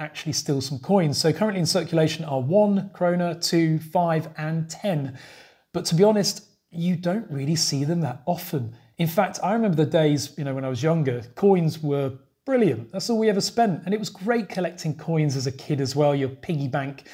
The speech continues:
and your pocket money. But sadly, that's no more. You just don't really see coins over here. In fact, until nineteen oh two in Sweden, all coins were gold.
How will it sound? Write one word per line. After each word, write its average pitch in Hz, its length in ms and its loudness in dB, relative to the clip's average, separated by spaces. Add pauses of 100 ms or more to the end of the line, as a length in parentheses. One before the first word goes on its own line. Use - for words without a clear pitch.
(280)
and 147 100 -4
your 139 80 2
pocket 165 380 -2
money. 127 320 0 (680)
But - 160 -2 (240)
sadly, 135 560 0 (220)
that's - 300 -14
no 139 300 -2
more. 135 240 0
You 131 100 0
just 165 160 0
don't 160 240 -2
really 147 220 4
see 139 320 -2
coins 131 460 -4
over 123 240 -2
here. 117 400 -2 (960)
In 151 100 4
fact, - 380 2 (400)
until 175 340 2
nineteen 202 640 2
oh 170 180 0
two 226 340 4
in 143 180 -2
Sweden, 151 640 0 (120)
all 240 240 4
coins 196 340 0
were 202 120 0
gold. 135 640 0